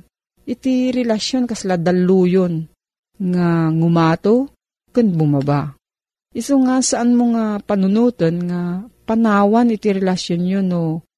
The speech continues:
mariknam nga saan kayo nga nadekket. Tapno umasideg manen ti riknayo iti maysa ken maysa. Padasam dagitoy nga pamayan. Agpanunot ka iti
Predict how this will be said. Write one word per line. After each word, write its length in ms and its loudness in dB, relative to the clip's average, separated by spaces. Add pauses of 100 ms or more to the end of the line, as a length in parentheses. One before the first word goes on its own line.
(300)
mariknam 720 0
nga 80 0
saan 320 -2
kayo 300 0
nga 100 0
nadekket. 540 -2 (580)
Tapno 520 0
umasideg 480 0
manen 340 -2
ti 100 -2
riknayo 560 -2
iti 400 -4
maysa 320 -4
ken 160 -4
maysa. 480 -6 (720)
Padasam 440 0
dagitoy 440 0
nga 80 -4
pamayan. 560 -2 (680)
Agpanunot 680 0
ka 160 0
iti 640 -4